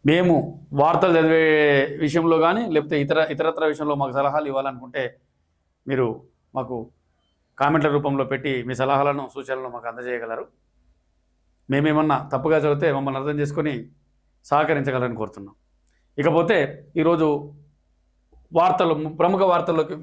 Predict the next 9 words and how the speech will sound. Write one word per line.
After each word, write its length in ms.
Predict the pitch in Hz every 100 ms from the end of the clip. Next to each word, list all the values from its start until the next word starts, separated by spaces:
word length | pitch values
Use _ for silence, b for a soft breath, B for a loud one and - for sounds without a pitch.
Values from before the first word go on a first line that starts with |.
| 185 185 _ _
వెళ్దాం. 280 | 160 147 165 - - _ _ _ _ _ _ _ _ _ -
ఏం 160 | 156
వార్తలు 320 | 160 156 160 147
ఉన్నాయి, 260 | 147 139
ఏంటి 200 | 139 139
అనేది. 260 | 127 135 190 - _ _ _ _ _ _ _ _ _ -
ముస్తాబైన 500 | 147 147 196 185 185
ఎర్రకోట, 440 | 175 165 147 160 123 123 - - -
రేపటి 680 | 131 175 180 165 143 147 -